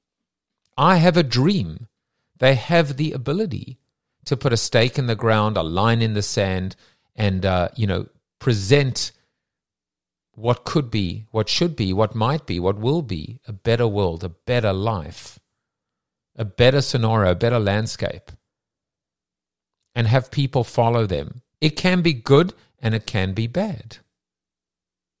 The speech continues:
From "I have a dream" to "make America great again," depending on your perspective and how you see it. So we've gone down a little bit of an interesting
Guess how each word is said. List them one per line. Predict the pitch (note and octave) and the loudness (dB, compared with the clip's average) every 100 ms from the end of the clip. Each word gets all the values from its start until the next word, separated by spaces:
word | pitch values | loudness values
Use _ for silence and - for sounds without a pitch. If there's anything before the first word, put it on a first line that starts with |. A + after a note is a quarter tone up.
| _ _ _ _ _ _ _ _ _ _ | _ _ _ _ _ _ _ _ _ _
From | - B2 A2+ - | 0 2 2 2
"I | A#2+ A#2+ | 2 4
have | B2+ | 4
a | A#2 | 2
dream" | G2 G#2+ B2 D#3+ | 0 2 2 2
to | E3 C#3+ | 0 0
"make | B2+ E3 F3 | 2 0 0
America | E3 F3 F#3+ - F#3 | 0 2 2 0 -4
great | F3+ G3 C4+ - | 0 0 0 -2
again," | G#2 F2+ A#1 - - _ _ _ _ _ | -4 -4 -6 -10 -20 _ _ _ _ _
depending | - B2 - C#3+ F3+ A2+ F#2+ G2 A#2 _ _ _ _ | -4 -4 0 0 2 2 0 -2 -8 _ _ _ _
on | A#2+ A2 | 0 2
your | A2+ B2 | 4 4
perspective | A#2+ A#2 - - A#2+ - - D#2+ G2 - | 2 -2 -2 0 -2 -2 -8 -6 -8 -12
and | - A2+ | -6 -2
how | A2 A2+ | 0 0
you | B2 | -2
see | C3+ - C#4+ | -4 -4 -6
it. | - - - _ _ _ _ _ _ _ _ _ _ _ _ _ _ _ _ _ _ _ _ _ _ _ _ _ _ _ _ _ _ _ _ _ _ | -12 -20 -20 _ _ _ _ _ _ _ _ _ _ _ _ _ _ _ _ _ _ _ _ _ _ _ _ _ _ _ _ _ _ _ _ _ _
So | - D#3+ | 2 4
we've | D#3 | 4
gone | C3+ D#3 A#3 | 4 4 6
down | E3+ D3+ | 4 4
a | C3 | 4
little | B2 E3 | 2 2
bit | C#3 A#2+ | 2 2
of | G#2+ | 0
an | |
interesting | G#2 C3 - B2 - G#2 G2 G2 | -2 -4 -2 -4 -2 -2 -2 -4